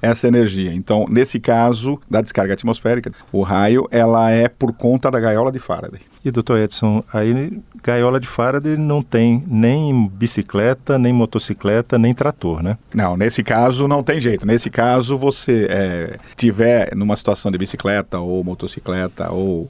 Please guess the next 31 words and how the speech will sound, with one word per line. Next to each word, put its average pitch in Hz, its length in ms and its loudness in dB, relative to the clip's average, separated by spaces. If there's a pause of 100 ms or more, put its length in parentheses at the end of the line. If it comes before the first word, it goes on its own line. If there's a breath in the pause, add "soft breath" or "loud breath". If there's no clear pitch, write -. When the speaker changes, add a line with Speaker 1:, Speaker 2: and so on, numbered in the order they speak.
Speaker 1:
qualquer 98 300 -4
implemento 98 640 -2
que - 120 -6
não 95 120 -2
esteja 95 520 -2 (140 loud breath)
fechado, 113 800 0 (120)
vai 104 560 -2 (200)
utilizar 107 760 2
o 120 80 -6
que - 120 -6
nós 120 180 2
falamos 120 460 2
que 131 160 2
é 120 320 2 (180)
descer, 147 580 2
ficar 131 400 -2
de 120 120 -2
cócoras, 143 680 0 (180 loud breath)
de 131 160 0
preferência 127 600 2
longe 127 640 4
do 120 200 2
objeto, 113 500 2
ou 107 80 2
seja, 104 200 0
da 95 140 -2
bicicleta 104 640 -2
ou 87 140 -4
da 90 180 -4
moto, 104 400 2
porque 131 520 0